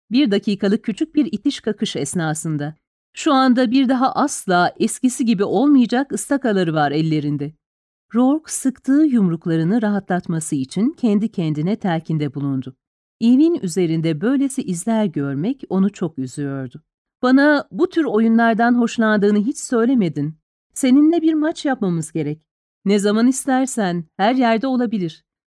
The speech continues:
"Bu gece değil, korkarım ben biraz gecikeceğim." Rourke'un ona rutin bir biçimde nerede olduğunu bildirmesi Eve'i hayrete düşürüyordu. "Bir randevun mu var?"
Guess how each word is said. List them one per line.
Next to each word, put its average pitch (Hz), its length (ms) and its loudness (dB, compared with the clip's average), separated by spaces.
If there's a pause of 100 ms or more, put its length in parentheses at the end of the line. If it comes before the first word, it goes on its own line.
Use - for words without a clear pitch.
"Bu 294 120 0
gece 294 300 2
değil, 190 280 2
korkarım 262 600 2
ben 254 260 2
biraz 277 320 0
gecikeceğim." 170 640 -2 (440)
Rourke'un 294 640 0
ona 240 360 4
rutin 254 320 0
bir 277 180 2
biçimde 208 420 2
nerede 233 420 0
olduğunu 220 440 2
bildirmesi 147 640 -2
Eve'i 214 340 2
hayrete 190 540 -2
düşürüyordu. 143 760 -6 (520)
"Bir 226 180 0
randevun 214 480 2
mu 302 100 2
var?" 185 320 -2